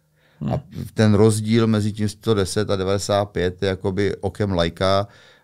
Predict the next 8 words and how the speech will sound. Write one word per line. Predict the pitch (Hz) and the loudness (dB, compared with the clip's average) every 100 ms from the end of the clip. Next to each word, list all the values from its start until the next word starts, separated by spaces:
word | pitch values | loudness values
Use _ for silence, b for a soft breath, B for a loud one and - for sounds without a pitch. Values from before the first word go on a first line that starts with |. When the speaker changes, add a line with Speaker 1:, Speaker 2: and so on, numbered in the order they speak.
| _ | _
Speaker 2:
nerozpoznatelný, | 95 107 101 92 78 78 - 76 67 62 - - _ _ _ - | 2 2 2 -2 -2 -4 -4 -6 -6 -10 -14 -20 _ _ _ -10
jo? | 73 78 - _ | -8 -10 -12 _
Ale | 92 95 101 107 110 - - - | -2 2 4 4 2 -2 -10 -8
je | 92 90 92 | -2 -2 -2
strašně | 92 - - 101 - 104 | -8 -4 0 0 0 -2
rozhodující | 95 92 90 90 87 87 90 | -2 -2 -2 -4 -6 -8 -10
v | |
tom, | - 85 82 | -6 -4 -4